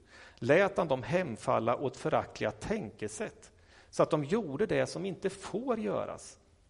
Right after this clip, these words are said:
uppfyllda av all slags orättfärdighet, elakhet, själviskhet och ondska, full av avund, blodtörst, stridslystnad, svek och illvilja.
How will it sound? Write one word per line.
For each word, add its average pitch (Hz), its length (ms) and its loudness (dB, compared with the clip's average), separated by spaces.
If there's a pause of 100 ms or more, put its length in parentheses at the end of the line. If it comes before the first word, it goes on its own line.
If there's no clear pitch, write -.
(120)
uppfyllda 202 640 4
av 170 180 2
all 190 260 6
slags - 440 4
orättfärdighet, 113 1080 -4 (360)
elakhet, 139 1160 0 (320)
själviskhet 143 1300 2
och 139 280 -4
ondska, 110 580 -4 (640)
full 165 500 2
av 165 140 8
avund, 123 800 4
blodtörst, 143 1000 -2 (100)
stridslystnad, 131 1200 -4
svek 139 540 -4
och - 180 -8
illvilja. 104 580 -8